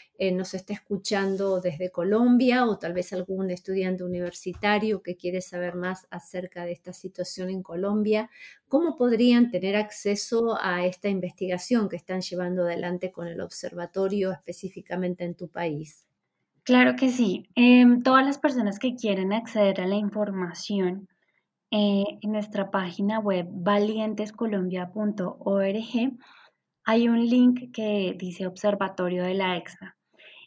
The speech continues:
Speaker 2: Y ahí pueden, eh, escribir sus correos para que les llegue, eh, todos los boletines. Los boletines en el dos mil veinte se hacían cada dos semanas.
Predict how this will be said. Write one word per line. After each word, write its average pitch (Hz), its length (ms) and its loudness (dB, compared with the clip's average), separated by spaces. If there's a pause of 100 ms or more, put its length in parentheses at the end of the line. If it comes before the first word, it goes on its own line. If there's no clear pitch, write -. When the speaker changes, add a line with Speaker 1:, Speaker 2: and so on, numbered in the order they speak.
Speaker 2:
Y 269 140 4
ahí 269 320 4
pueden, 233 320 2
eh, 240 260 0
escribir 240 680 -2
sus 247 200 -4
correos 226 480 0
para 208 320 -2
que 196 100 -8
les 180 300 -6
llegue, 175 760 -4
eh, 185 580 -4 (180)
todos 202 260 4
los 202 200 -2
boletines. 202 840 0 (540)
Los 226 160 0
boletines 214 500 -2
en 226 100 0
el 247 140 4
dos 247 160 2
mil 214 180 0
veinte 208 300 -2
se 226 140 -8
hacían 196 460 -6
cada 202 320 4
dos 208 100 0
semanas. 247 640 4